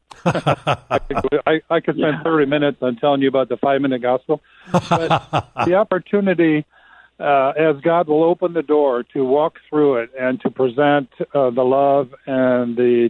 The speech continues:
Speaker 1: the, um, um, the cross of Christ and to how Jesus Christ came, uh, to deliver us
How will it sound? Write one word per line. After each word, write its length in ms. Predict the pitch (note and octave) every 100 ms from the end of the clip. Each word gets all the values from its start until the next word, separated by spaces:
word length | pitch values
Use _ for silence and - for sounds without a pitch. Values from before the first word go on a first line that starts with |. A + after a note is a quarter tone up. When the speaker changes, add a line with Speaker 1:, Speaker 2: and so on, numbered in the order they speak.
| - - -
Speaker 1:
the, 200 | B2+ A#2+
um, 380 | A#2 A#2 A2 G#2+ _ _ - - - - _ - -
um, 560 | C3 A#2 A2+ A2 A#2+ C#3 _ _ _ _ _ _ _ _ E3 -
the 160 | C#3+ C#3
cross 420 | - F3 E3+ E3 E3
of 120 | C#3
Christ 500 | - C#3+ B2+ G#2+ -
and 180 | B2+ A2+
to 80 | B2+
how 440 | A#2+ D3 C#3 C3+ - - B2+
Jesus 360 | D3+ D#3 D#3+ -
Christ 300 | D#3+ C3+ - -
came, 440 | D#3+ D#3+ D#3 C#3+ - - - - - -
uh, 180 | B2+ B2
to 80 | D3
deliver 540 | C3 C#3+ D#3 D3+ C#3+
us 100 | A#2+